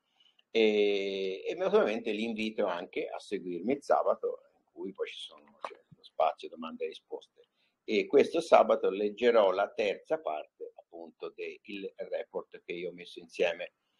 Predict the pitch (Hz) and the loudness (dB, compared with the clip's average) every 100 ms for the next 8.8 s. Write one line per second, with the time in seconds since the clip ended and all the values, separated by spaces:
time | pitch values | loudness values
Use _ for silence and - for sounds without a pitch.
0 | - - - _ 202 202 - 247 220 90 | -20 -20 -20 _ 4 4 8 10 10 10
1 | 76 _ 104 104 104 - 117 92 117 110 | 2 _ -14 -10 -10 -6 -6 -2 0 0
2 | 104 87 - _ 175 - - 101 107 113 | -4 -6 -8 _ -8 -8 -10 -8 -4 -2
3 | 92 - 143 180 120 107 110 170 226 - | -4 -6 -6 -2 -2 -4 -6 -6 -6 -8
4 | 107 139 - _ _ _ 135 139 - 117 | -10 -10 -10 _ _ _ -10 -8 -4 -4
5 | 92 87 85 113 113 95 90 82 - 87 | -4 -8 -8 -6 -6 -6 -10 -14 -10 -10
6 | 85 80 _ 107 104 - 107 - 123 110 | -8 -12 _ -6 -4 -4 -8 0 2 2
7 | - - 92 - 110 101 95 92 87 62 | -2 -16 -16 -8 -4 -2 -4 -6 -10 -12
8 | - 87 92 147 - 85 127 | -10 -8 -6 -8 -10 -10 -10